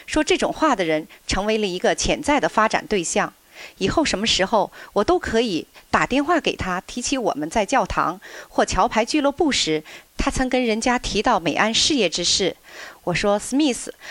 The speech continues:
我在想你能不能帮我一个忙，因为你可能会认识一些合适的人选，所以我想让你来评估一下我的这个事业，等等。”让我举一个例子来说明一下整个过程。比如你在打桥牌或上教堂时，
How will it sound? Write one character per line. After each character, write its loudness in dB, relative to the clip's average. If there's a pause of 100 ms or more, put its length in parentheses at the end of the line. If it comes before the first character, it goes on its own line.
(140)
我 2
在 2
想 0
你 -2
能 2
不 4
能 2
帮 2
我 4
一 0
个 2
忙， 0 (300)
因 -2
为 0
你 0
可 -2
能 0
会 0
认 2
识 -2
一 -2
些 0
合 0
适 2
的 2
人 0
选， 0 (360)
所 2
以 0 (140)
我 2
想 2
让 0
你 0
来 4
评 -2
估 0
一 -2
下 0
我 0
的 0
这 0
个 -2
事 0
业， 0 (140)
等 -2
等。” 0 (600)
让 0
我 2
举 -2
一 -2
个 0
例 2
子 -2
来 2
说 2
明 0
一 -4
下 2
整 -2
个 0
过 2
程。 -2 (520)
比 2
如 2 (180)
你 -2
在 4
打 2
桥 0
牌 0
或 0
上 0
教 2
堂 0
时， -2